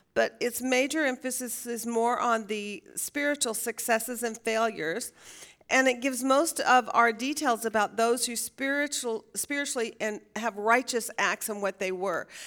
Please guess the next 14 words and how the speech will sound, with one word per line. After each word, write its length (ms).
In 160
other 300
words, 480
when 220
we 100
looked 240
at 100
Chronicles 760
this 260
week, 260
we 180
looked 360
at 180
chapters 680